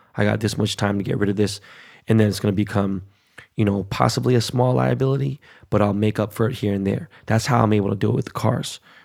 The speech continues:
okay? But I just wanna make sure that you guys are, you know, being safe. You know, don't go out and be stu-, I see, still see way too many motherfuckers getting on airplanes and flying and shit.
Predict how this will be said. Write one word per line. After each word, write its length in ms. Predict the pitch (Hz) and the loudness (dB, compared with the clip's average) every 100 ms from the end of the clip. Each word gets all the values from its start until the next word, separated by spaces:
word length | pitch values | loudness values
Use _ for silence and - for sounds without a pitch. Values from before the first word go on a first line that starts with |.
| _ | _
okay? 300 | - 104 101 104 _ - - _ _ | -2 -2 -2 -6 _ -20 -20 _ _
But 260 | 104 98 - _ _ _ _ _ _ _ _ _ _ - - | 2 2 -6 _ _ _ _ _ _ _ _ _ _ -6 -2
I 80 | |
just 200 | 131 147 | -2 0
wanna 140 | 139 113 | 0 2
make 160 | 107 | 2
sure 140 | 98 101 | 0 -2
that 80 | 98 | -2
you 80 | |
guys 300 | 101 101 95 | 0 0 0
are, 60 | 113 | -2
you 100 | 107 | -2
know, 240 | 98 95 107 - - - _ _ 120 | -2 -2 -4 -14 -20 -20 _ _ 0
being 180 | 135 | 2
safe. 540 | 123 - 120 104 - _ _ _ _ _ | 2 0 0 -2 -12 _ _ _ _ _
You 140 | 104 | -2
know, 260 | 95 95 98 - | 0 -2 -4 -2
don't 200 | 113 120 | 0 2
go 120 | 120 | 2
out 160 | 113 117 | 2 0
and 80 | |
be 120 | 110 101 | -4 -4
stu-, 180 | - - | -4 -8
I 60 | |
see, 160 | - 131 | -6 -8
still 240 | - 143 | -2 -2
see 220 | - - - | -2 -6 0
way 160 | 139 127 | 2 2
too 180 | - 117 | 2 2
many 140 | 104 | 2
motherfuckers 520 | 101 95 98 - 110 | 2 -2 -4 -4 -4
getting 200 | - 98 | -2 0
on 100 | 107 | -2
airplanes 540 | - 107 - 104 104 - - - - | 0 0 2 0 0 -4 -14 -20 -8
and 180 | - 113 | -6 -6
flying 380 | - 101 104 101 | 0 2 2 0
and 100 | 98 | 0
shit. 240 | - | 0